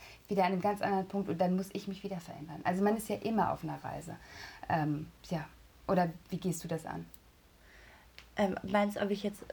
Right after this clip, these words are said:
Speaker 2: wie ich das angehe, oder ob ich jetzt so einen Magic Moment auch
Speaker 1: Also A, hattest du diesen Magic Moment, der dich, der dich, ähm, der dich zu einem, „Ich muss mich jetzt irgendwie neu finden in dieser Welt“? Oder glaubst du, dass wenn man ihn einmal gefunden hat, dass man das so durchziehen kann?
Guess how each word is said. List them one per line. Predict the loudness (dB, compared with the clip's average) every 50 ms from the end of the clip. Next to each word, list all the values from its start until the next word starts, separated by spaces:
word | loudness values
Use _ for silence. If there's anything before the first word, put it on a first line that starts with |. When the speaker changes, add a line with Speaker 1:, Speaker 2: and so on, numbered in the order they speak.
| -14 -12 -10 -6
Speaker 2:
wie | -2 -2 2
ich | 2
das | 2 2 2 2 2
angehe, | 4 4 4 4 4 4
oder | 6 4 4
ob | 4
ich | 2 -2
jetzt | -2 -2 0
so | 2
einen | 4 6 8
Magic | 6 6 6 4 0 0 2
Moment | 2 2 2 4 4 2 0 0 0 0
auch | 0 0 -2 -4 -8 -14 -18 -18 -18 -14 -12 -10 2 6
Speaker 1:
Also | 6 8 8 8
A, | 8 8 8 8 10 8 8 6
hattest | 4 4 4 2 2 2
du | 2
diesen | 6 8 8 8
Magic | 8 6 6 4 4 6
Moment, | 6 6 6 6 6 6 4 4 4 4
der | 6 6 6 6
dich, | 4 2 0 0 -2 2 4
der | 4 4 6
dich, | 4 2 0 0 0 2 4
ähm, | 4 4 2 0 -2 0 2
der | 2 4
dich | 4 2 -2 2
zu | 4 6 6
einem, | 6 6 6 4 4 2
„Ich | 2 2 4
muss | 4 4 4 4
mich | 2 2 4
jetzt | 4 2 2 4 4
irgendwie | 4 4 4 0 -2 -2 0 4
neu | 6 6 6 6 6
finden | 4 2 2 2 2 4 2 0
in | 0 2
dieser | 2 2 4 4 6
Welt“? | 6 6 4 4 -2 -10 -14 -14 -4 2
Oder | 4 4 6
glaubst | 6 6 6 6 4 2 2
du, | 2
dass | 2 4 4 4
wenn | 4
man | 4 4
ihn | 4 4
einmal | 4 4 6 6 4
gefunden | 4 2 2 2 2 4 4
hat, | 4 2 2
dass | 0 2
man | 0 0
das | 0 -2
so | -2 -2
durchziehen | 0 0 -2 -2 -6 -10 -10 -10 -10 -10
kann? | -12 -16